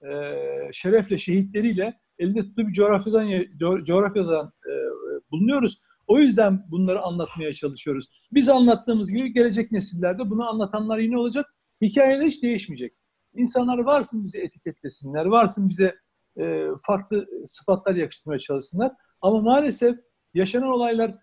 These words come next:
ya mesela şu olay olduğu zaman bunu nereden tahmin ediyordun, bunu nereden biliyordun? Bilmiyoruz biz bir şey. Biz senaryonun hep tekrar ettiğini okuyoruz ve Allah'a şükür bir de hafızamız var.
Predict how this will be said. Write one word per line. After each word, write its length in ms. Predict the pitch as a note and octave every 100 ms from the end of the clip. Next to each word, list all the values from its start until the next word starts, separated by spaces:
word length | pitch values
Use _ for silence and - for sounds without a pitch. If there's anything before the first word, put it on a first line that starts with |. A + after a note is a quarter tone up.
| _
ya 340 | G3+ A3+ G#3 _ _
mesela 340 | G3 A3+ A#3+ - - _ _
şu 260 | F#3+ - D#4+
olay 320 | A4+ A#3+ B3+
olduğu 160 | B3 A3+
zaman 180 | A3 - _
bunu 180 | C4+ D4+
nereden 380 | C#4+ C#4 C4 -
tahmin 320 | G3+ F3 F3
ediyordun, 420 | D3+ C3+ C3+ F#3
bunu 180 | A#3+ B3+
nereden 420 | C4 A#3+ B3 G#3+
biliyordun? 420 | E3 D3 C3 C#3+ - - - _ _ _ -
Bilmiyoruz 540 | D4 E4 D#4 B3 E3
biz 180 | D#3+ C#3
bir 60 |
şey. 260 | B2 C3+ A2+ - _ _ _ -
Biz 360 | C#4+ C4 - _
senaryonun 760 | - G#3+ B3 D4 D4 A#3+ A3 G3
hep 280 | G#3+ - -
tekrar 360 | B3 B3 C4+
ettiğini 460 | C4 - C4 B3 F#3+
okuyoruz 640 | G#3+ G3 D4 C4+ B3 D#4+ _ _ _ _ -
ve 60 |
Allah'a 440 | C#4 C4+ B3+ D4 C#4
şükür 260 | - B3+
bir 60 | A#3+
de 60 | D#4
hafızamız 640 | C4 C#4 C#4 D#4 D4 A#3+
var. 140 | E3